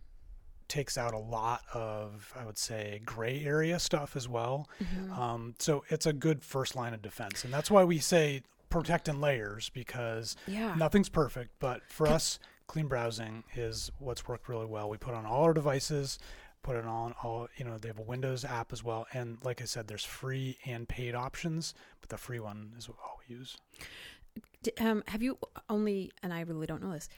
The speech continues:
Speaker 2: have you only done that since we've had our, our kids? 'Cause I remember years ago, before we had kids, I would just be, like, doing something, looking for something on YouTube or looking
Speaker 1: Yep.
Speaker 2: at something, and all of a sudden I would get a pop-up that was like,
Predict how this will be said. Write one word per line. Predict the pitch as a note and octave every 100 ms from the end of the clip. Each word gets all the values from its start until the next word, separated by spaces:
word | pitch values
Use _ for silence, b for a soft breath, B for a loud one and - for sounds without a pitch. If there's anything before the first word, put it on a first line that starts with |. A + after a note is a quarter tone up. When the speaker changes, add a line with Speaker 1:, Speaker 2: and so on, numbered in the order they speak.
| B B
Speaker 2:
have | - G3+
you | A3 -
only | A3 G#3+
done | G3 F#3+
that | F#3 -
since | F#3 -
we've | E3+
had | E3
our, | E3 D#3+ - -
our |
kids? | D#3+ - D#3 E3+ F#3+ - - - - _ _ _ _ b b
'Cause | A3+ G3+
I | F#3+
remember | G#3+ A#3+ A3+ F#3+ F3
years | E3+ E3+ F3+ F3+
ago, | E3+ D#3+
before | D#3 - E3+
we | F3+
had | E3+ E3+
kids, | - E3+ E3+ -
I | F#3
would | F#3 F#3+
just | G3 -
be, | F#3
like, | E3 -
doing | E3+ E3
something, | - E3+ - E3+ E3+ -
looking | F3+ F3+
for | F3+
something | F3+ F3 F3+
on | F3
YouTube | E3+ E3+ E3
or | -
looking | D#3 E3+ F3+
Speaker 1:
Yep. | F3
Speaker 2:
at |
something, | F3 -
and | F3+ F3+ -
all | F#3+
of | G3
a | G#3+
sudden | - G3
I |
would | F3
get | E3
a | E3+
pop-up | - F3+ -
that | -
was | -
like, | D#3 D#3+